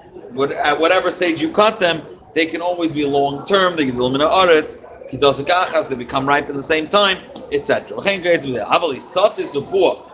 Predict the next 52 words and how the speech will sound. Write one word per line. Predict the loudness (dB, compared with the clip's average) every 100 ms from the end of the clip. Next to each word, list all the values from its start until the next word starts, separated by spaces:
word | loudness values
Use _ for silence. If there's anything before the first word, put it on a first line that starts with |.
| -18
which | -12
is | -8
indigo | -2 2 2 4 2 2
and | -2
different | -6 -10 -4
types | -2 -2 -2 -2
of, | -2
um, | -4 -20 -8 0 0 0 -4 -12 -2
ve-, | 2 2 2 -2
um, | -2 -8 -16 -14 -2
herbs | 2 2 0 -6
that | -6 -4 0
make, | 0 0 -4
they're | -2
there | 2 2
for | 2 0
dye, | 2 2 2 0
for | -2 -8
color. | -2 0 2 2 0 -6 -16 -2
Okay, | 2 2
it's, | 2
then | 0 0
it's | -2 -2
not | -2 -2 4
pturim, | 4 4 -4
pnei | -4 0
she'eino | 0 2
moichel, | 4 4 2 0
it's | 0
not | -4 -2
food. | -2 -4 -10 -10 0
V'chein | 0 2 -2 -2
kmeim | 0 2 2
or | -2
pitri | -2 -4 0
is | 0 0
pturim, | 4 4 4 0 -4 -12 -12 -2
different | 0 0 0
types | 0 0
of | 0
mushrooms, | 2 2 0 -8
pnei | -6
she'ein | -6 -6 -6
giduleim | -4 0 0
in | 0
haaretz, | 2 2 4
they | 2
don't | 4
grow | 4 4
from | 4
the | 4
ground, | 6 4 0